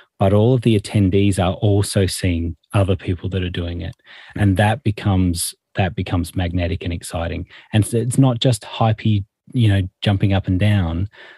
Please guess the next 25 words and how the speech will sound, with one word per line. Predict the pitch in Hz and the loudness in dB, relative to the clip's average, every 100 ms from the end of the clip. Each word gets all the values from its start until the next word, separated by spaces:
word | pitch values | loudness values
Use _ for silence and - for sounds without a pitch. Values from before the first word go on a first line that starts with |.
| _ - | _ -4
I've | 104 | 0
also | 107 120 - 120 | 4 4 4 2
experienced | 90 - 110 101 95 - | 0 -2 0 0 0 0
things | 107 98 | 0 2
like | 98 92 - | 0 -2 -2
meditation | 101 101 95 - 107 - 107 95 | 0 2 0 0 0 2 0 0
sessions | - 87 - - 101 - - | -2 -6 -6 -8 -10 -12 -10
and | 107 95 92 - _ - _ - | -4 -2 -2 -6 _ -20 _ -10
really | 135 113 113 117 120 117 113 104 - _ _ | -2 2 4 6 4 4 4 2 -2 _ _
intimate | 147 120 117 117 107 90 _ _ - | 2 4 4 2 2 0 _ _ -2
yoga | 120 110 110 110 110 101 | 2 4 4 4 4 0
sessions | - 87 - 87 85 87 | 0 -2 -2 -2 -2 -2
and | 95 | 0
things | 113 107 | 0 2
like | 101 104 | 0 0
that, | 101 87 | -2 -2
that | 101 | -2
have, | 98 98 - | -2 -2 -4
that | - | -2
have | 104 95 - | -2 -2 -2
been, | 110 107 107 107 - - | 2 4 2 0 -4 -2
um, | 107 104 175 | 2 2 -2
really | 117 117 110 117 113 104 | -4 0 4 4 4 2
very | 104 98 | 2 0
special. | 87 - 87 - - | -2 -2 -4 -6 -12